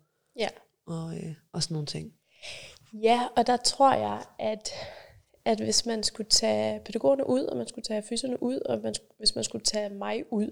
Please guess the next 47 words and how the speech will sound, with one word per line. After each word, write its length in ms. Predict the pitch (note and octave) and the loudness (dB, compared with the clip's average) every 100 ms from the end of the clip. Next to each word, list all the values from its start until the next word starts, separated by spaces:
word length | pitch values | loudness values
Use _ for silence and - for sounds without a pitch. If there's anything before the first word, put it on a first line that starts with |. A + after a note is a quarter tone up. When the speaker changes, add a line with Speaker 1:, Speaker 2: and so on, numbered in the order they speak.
| - | -2
Speaker 1:
og 140 | G3+ | -2
vi 80 | A3 | -2
skulle 220 | G#3 - G3+ | -4 -6 2
beskrive 340 | G3+ - A#2+ | 2 2 -2
vores 260 | - F#3 - | 0 -2 0
faglighed, 440 | F#3+ F#3+ G3 G3 - | 0 0 0 -4 -4
så 240 | - - A#3 | 0 2 2
tror 180 | - D#4+ | 0 2
jeg, 180 | - | 2
det 100 | F#3+ | 0
vil 100 | F#3 | -4
komme 260 | F3+ G3+ F#3+ | -4 -4 0
ret 240 | G#3+ G#3 - - | 0 0 -4 -16
tydeligt 360 | - G3+ G#3 | -10 -4 -4
frem, 360 | - B3 A#3+ A#3+ | -2 -2 -2 -2
at 300 | - G3+ F#3+ - - _ - | 0 0 0 -6 -20 _ -8
fyserne 320 | G#3 A3+ G#3 | -2 0 0
har 180 | G3 G#3 | -2 -2
et 60 | G3 | -2
andet 200 | F#3 F3+ | -4 -4
fokus, 300 | G#3+ G3 G3 | -4 -4 -6
end 220 | G3 F#3 | -6 -4
vi 100 | A#3 | -2
har, 380 | C#4 C#4+ B3+ - _ _ _ _ - - | 0 0 -2 -10 _ _ _ _ -14 -6
og 100 | G3 | -4
pædagogerne 500 | F3 F#3 F#3 G#3 F#3+ | -2 0 2 0 0
selvfølgelig 320 | F#3 G3 G3+ | -6 0 4
også 160 | G#3 A#3 | 4 4
har 60 | |
et 80 | G3+ | 0
andet 180 | G3 F#3+ | 0 -2
fokus. 340 | - G3+ G#3 G#3 - _ _ _ - | -4 -4 -4 -8 -16 _ _ _ -10
Men 180 | A#3 A3+ | -4 0
når 140 | A3 | 2
man 200 | G#3+ A3+ | 0 0
er 180 | - A#3 C4 - - | 0 -2 -6 -14 -8
sammen 480 | - C4+ B3+ G3+ G3 | -4 -2 -2 -6 -8
om 280 | - A3 A3+ - _ _ _ _ | -4 -4 -4 -16 _ _ _ _
børnene, 440 | A3 G#3+ - - - - | 4 4 0 -12 -12 4
og 80 | |
Speaker 2:
Mm. 60 | G3+ | 6
Speaker 1:
ser 280 | F#3 C4+ A#3 | 6 4 0
de 140 | G#3+ | -2
samme 380 | - G#3+ A3 A3+ | -4 -4 -4 0
børn, 300 | A3+ G#3 - | 2 2 -4
og 120 | - G3 | -8 -4
ser, 320 | - C4 | 2 4